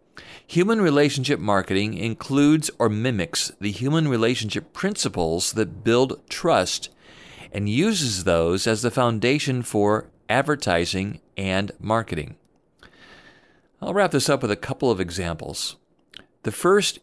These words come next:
is for a car dealer in town that uses all kinds of gimmicks and cliches to sell cars. Every month, it's a new sale. So far this year, they've had their nickel pickle sale, hole-in-one sale, swimming and savings sale,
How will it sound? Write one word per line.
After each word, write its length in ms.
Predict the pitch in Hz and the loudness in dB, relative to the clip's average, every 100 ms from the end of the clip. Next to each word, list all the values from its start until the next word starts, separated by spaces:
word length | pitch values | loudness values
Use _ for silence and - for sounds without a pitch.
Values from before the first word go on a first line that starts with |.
| - | 0
is 300 | 127 120 - | 2 2 2
for 180 | 120 | 0
a 60 | 117 | 0
car 320 | - 139 139 | 0 0 0
dealer 360 | 123 107 92 87 | 2 2 2 2
in 140 | 87 | 0
town 320 | 82 85 87 | -4 -2 -2
that 60 | 95 | -2
uses 320 | 87 117 104 | -2 -2 -2
all 260 | 113 170 202 | -2 -2 -2
kinds 460 | - - 151 160 117 | -4 -8 -6 -4 -2
of 240 | 90 80 | -4 -2
gimmicks 420 | 120 123 85 - | 0 0 -2 -6
and 140 | 87 85 | -8 -4
cliches 680 | 110 98 - 117 104 82 | -4 -4 -2 0 0 -2
to 100 | - | -6
sell 260 | 92 104 95 | -4 0 0
cars. 560 | - 104 85 73 - - _ - - - - | 0 0 0 -2 -8 -10 _ -20 -20 -18 -4
Every 240 | 85 85 | -4 -2
month, 340 | 85 98 175 214 | -2 0 0 0
it's 140 | 196 | 0
a 80 | 185 | 2
new 160 | 175 190 | 2 2
sale. 520 | - 220 180 85 - _ - - - - - | 2 4 4 0 -6 _ -20 -20 -20 -20 -10
So 260 | - 180 202 | -2 2 4
far 220 | 202 190 | 4 4
this 280 | 185 185 180 | 4 4 4
year, 240 | 170 185 | 4 6
they've 180 | 180 165 | 4 4
had 220 | 151 170 | 4 4
their 100 | 170 | 4
nickel 420 | 151 147 160 175 | 4 2 2 2
pickle 360 | 170 170 170 170 | 2 0 2 2
sale, 560 | - 110 90 69 - _ | 4 4 4 2 -6 _
hole-in-one 760 | - 127 151 143 131 156 190 | 2 4 6 4 4 2 2
sale, 440 | 160 104 85 69 - _ _ | 0 2 2 0 -6 _ _
swimming 600 | - - - 117 135 135 | -10 -8 0 0 2 2
and 160 | 135 131 | 0 0
savings 600 | - - 147 156 123 95 | -2 2 2 4 0 -2
sale, 460 | - 90 78 69 | 0 0 0 -4